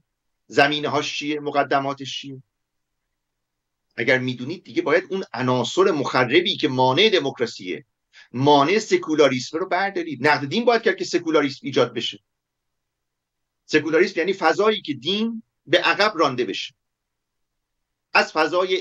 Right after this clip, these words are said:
علمی بگیرید تا فضای سیاسی کشور. خب، این با چی به انجام می‌شه؟ با نقد دین.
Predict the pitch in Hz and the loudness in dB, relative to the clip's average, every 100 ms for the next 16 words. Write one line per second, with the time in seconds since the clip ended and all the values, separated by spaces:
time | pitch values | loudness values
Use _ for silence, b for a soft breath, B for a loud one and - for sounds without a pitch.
0 | - 151 143 156 139 113 160 - 233 196 | 0 0 0 -2 -4 -2 -2 -2 -4 -6
1 | 175 _ _ _ _ - 220 226 175 185 | -10 _ _ _ _ 0 2 4 2 2
2 | 180 147 147 - 131 113 - 110 117 _ | -2 -6 -8 -8 -16 -16 -18 -20 _ _
3 | _ _ _ _ _ _ _ _ _ _ | _ _ _ _ _ _ _ _ _ _
4 | _ _ _ - 143 147 131 - 214 151 | _ _ _ -10 -2 0 0 -2 -4 -4
5 | 147 139 123 120 127 135 - 123 101 | -2 -4 -2 -4 -4 -6 -12 -14 -16